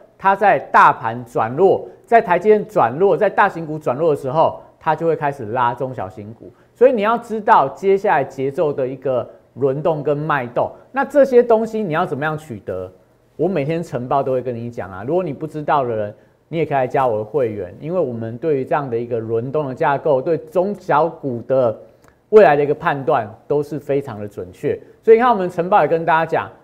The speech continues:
高价股今天要特别留意到它会有卖压，光学镜头跟被动元件股会不会连强两天？今天看起来不是连强两天的格局，只有玉晶光比较强，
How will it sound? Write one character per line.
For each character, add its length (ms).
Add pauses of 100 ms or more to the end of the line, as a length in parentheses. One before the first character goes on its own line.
(480)
高 220
价 200
股 220
今 160
天 100
要 180
特 180
别 200
留 140
意 60
到 140
它 160
会 100
有 140
卖 280
压， 220
光 300
学 180
镜 200
头 160
跟 180
被 140
动 200
元 140
件 200
股 200
会 280
不 140
会 120
连 200
强 240
两 240
天？ 260 (220)
今 140
天 100
看 200
起 80
来 100
不 160
是 160
连 200
强 200
两 140
天 120
的 80
格 180
局， 140
只 120
有 140
玉 80
晶 140
光 140
比 60
较 160
强， 340